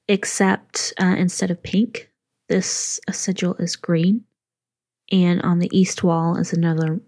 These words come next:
mural. Uh, this one depicts large leaves on twisting vines,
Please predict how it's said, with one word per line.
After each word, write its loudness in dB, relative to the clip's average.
mural. 2
Uh, 2
this 0
one 6
depicts 0
large 4
leaves 2
on 0
twisting -6
vines, -4